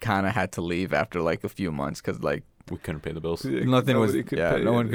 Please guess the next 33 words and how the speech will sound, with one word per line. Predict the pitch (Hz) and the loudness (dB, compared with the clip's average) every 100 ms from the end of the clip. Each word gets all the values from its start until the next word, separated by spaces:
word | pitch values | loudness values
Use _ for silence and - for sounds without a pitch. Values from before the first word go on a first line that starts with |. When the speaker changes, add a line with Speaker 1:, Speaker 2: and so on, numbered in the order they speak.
| 214 | 0
Speaker 1:
could | 101 | 2
pay | |
anything, | 90 98 107 101 98 | 2 0 0 0 0
and | 113 | 0
he | 110 | 2
wasn't, | 107 101 98 98 | 2 2 0 0
you | 95 | 0
know, | |
doing | 95 104 92 90 | 0 0 0 2
much. | 85 82 - | 0 0 0
Speaker 3:
And | 123 | 0
Speaker 1:
And, | |
Speaker 3:
he | 131 | 2
Speaker 1:
and | 135 | 2
Speaker 3:
wasn't | 127 127 | 2 2
getting | 123 123 | 2 0
them | 120 | -2
any | 113 127 | -2 -4
sponsors. | 123 - 120 - - - - - - _ _ _ - - - _ _ _ _ - | -8 -6 -6 -6 -10 -12 -12 -14 -20 _ _ _ -20 -20 -20 _ _ _ _ -12
Speaker 2:
That | - | -10
sounds | - - | -8 -10
horrible. | - - - - - - - _ _ _ - - - - | -10 -10 -8 -8 -10 -14 -18 _ _ _ -20 -20 -18 0
But | 92 | 4
yes, | 87 78 - | 4 2 -4
second, | - - 98 80 | -8 -2 0 -2
Xavier. | - 80 80 - - - | -4 -4 -4 -6 -14 -4
Uh, | 78 73 80 - - - - | -2 0 -2 -6 -20 -20 -12
is | - | -4
there | 85 - | -2 -2
other | - 80 | 0 4
Speaker 3:
Overall | 131 131 131 | 4 6 4
Speaker 2:
stuff? | - | 4
Speaker 3:
thoughts? | 127 165 | 0 0